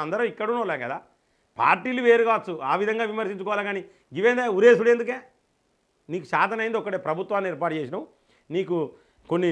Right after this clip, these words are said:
నిఘా సంస్థలు ఉన్నాయి, వాటితోని నువ్వు ఎంక్వైరీ చేయించి లోపల నువ్వు. అంతేగాని ఈ విధంగా ఉరేసినా తప్పు లేదు, చంపినా తప్పు లేదు, పాతాళంలోకి ఇవి మాటలు మాట్లాడద్దు.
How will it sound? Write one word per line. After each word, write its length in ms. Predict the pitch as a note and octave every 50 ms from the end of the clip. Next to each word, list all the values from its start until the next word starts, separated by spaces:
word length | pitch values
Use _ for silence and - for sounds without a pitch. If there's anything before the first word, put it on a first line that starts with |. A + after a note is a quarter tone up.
| D#3
నిఘా 180 | D3+ D#3+ G3+ G#3+ F#3+ -
సంస్థలు 320 | G3 G3+ F#3 - G3 F3 D#3+
ఉన్నాయి, 160 | D#3 E3+ G3 A#3+ - - _ _ _ _ _ - C#3+
వాటితోని 400 | E3+ G#3 G3+ F3+ A3 A#3 B3 C4 B3
నువ్వు 120 | B3+ B3 A3 G#3
ఎంక్వైరీ 280 | G#3 A3+ B3+ B3+ B3+ B3
చేయించి 260 | A#3 A3+ A3 F#3+ A#3 C4+ C4 A#3+
లోపల 220 | A#3+ A#3+ C4 C4 B3 A#3
నువ్వు. 220 | G3 C#3 A#2+ B2+ - _ _ _ _ _ _ _ _ _ _ _ -
అంతేగాని 440 | B2+ D3+ E3+ G#3+ G3+ G#3 G#3 G#3+ A3+ A3+ - _ _ _ _ _ -
ఈ 100 | E3 E3+
విధంగా 260 | E3+ F3 G3 G3 F#3 F3 D3+ D#3
ఉరేసినా 340 | F3 G3+ F#3+ E3+ F#3 F#3+ F3+ C3+
తప్పు 200 | F3 E3 D3+ D#3+ E3 E3
లేదు, 160 | E3 D#3+ D#3+ D3+ - -
చంపినా 340 | F3 F3+ E3+ F#3 F#3 F3+ F3 F3 F3+
తప్పు 180 | E3 - - E3+ D#3
లేదు, 140 | D#3 C#3+ C#3 - -
పాతాళంలోకి 640 | F#3+ F#3 F3+ F#3+ F3+ F3+ F3 F3 F3 E3+ - D3+ D3 B2+
ఇవి 160 | C3 D3+ G3 F3+ E3
మాటలు 260 | D#3+ E3 E3+ F#3 F#3+ E3+
మాట్లాడద్దు. 420 | D3+ C#3+ B2+ D3+ D3 C3 G2 F2+